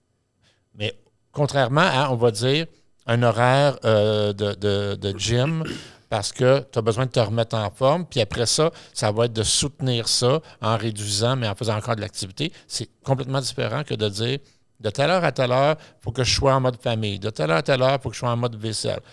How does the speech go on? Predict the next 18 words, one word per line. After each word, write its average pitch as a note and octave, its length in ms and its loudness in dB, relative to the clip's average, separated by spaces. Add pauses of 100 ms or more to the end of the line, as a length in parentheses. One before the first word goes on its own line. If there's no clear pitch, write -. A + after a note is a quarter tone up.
(120)
Il B2+ 60 -8
y D3+ 40 -2
en A3 40 -4
a F4+ 60 -4
qui - 80 -6
sont - 80 -6
capables A2 220 -4
de G2+ 40 0
vivre G#2+ 220 -4
comme G#2+ 180 -6
ça. - 180 -6 (360)
Mais B2 60 -6
de B2+ 120 2
te, C#3+ 240 2 (1000)
de A#2+ 140 -2
dire F3 280 2
aux C#3+ 140 2
gens C3 320 2